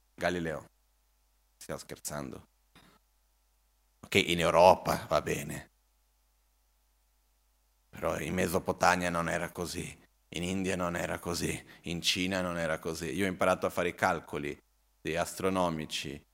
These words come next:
che av-, hanno almeno millecinquecento anni quei calcoli lì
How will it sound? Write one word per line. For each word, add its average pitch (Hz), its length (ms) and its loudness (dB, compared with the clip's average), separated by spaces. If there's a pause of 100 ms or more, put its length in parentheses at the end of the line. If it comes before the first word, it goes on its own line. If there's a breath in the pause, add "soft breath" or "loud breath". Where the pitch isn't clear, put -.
(280)
che 82 580 -2
av-, 78 220 -2
hanno 87 240 2
almeno 87 400 -2
millecinquecento 87 960 -4
anni 92 240 2
quei 73 160 -8
calcoli 67 440 -6
lì 65 220 -12